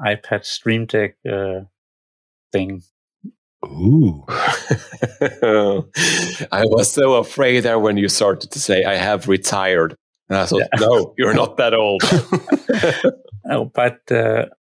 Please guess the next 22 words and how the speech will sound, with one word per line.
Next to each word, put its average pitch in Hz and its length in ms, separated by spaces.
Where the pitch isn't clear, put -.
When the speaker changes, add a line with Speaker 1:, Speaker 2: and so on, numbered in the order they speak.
Speaker 1:
I 131 120
wasn't 110 320
using 92 320
it. 87 180
So 110 680
I 101 640
finally, 98 580
uh, 87 180
thought, - 260
"Well, 117 360
that 113 220
subscription, 104 840
uh, 104 220
I 104 140
can 92 500
easily, 95 580
uh, 90 200
get 120 140
it - 100
back 185 220
if 120 240
I, 95 440